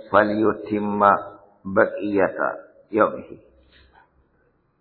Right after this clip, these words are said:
Wanda ya waye gari ya sha ruwa, ya cika ta sauran wurinsa. "ومن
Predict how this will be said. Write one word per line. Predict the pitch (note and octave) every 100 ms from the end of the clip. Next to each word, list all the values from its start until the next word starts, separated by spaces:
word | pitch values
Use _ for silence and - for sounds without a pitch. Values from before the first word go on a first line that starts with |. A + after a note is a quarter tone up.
| _ _
Wanda | E2+ G#2+ B2 A#2
ya | A#2+
waye | A#2+ G#2+ A2
gari | G#2+ G2+ G#2+ A2
ya | A2
sha | A2 G#2
ruwa, | G#2+ G#2+ A#2+ A#2 E2+ -
ya | F#2
cika | - - A#2
ta | G2+
sauran | F#2 F#2+ F2 F#2
wurinsa. | G2+ G2 D#2 - - - _ _ _ _ _ _ _ _ _ _ _ _ _ _
"ومن | - G#2+ A#2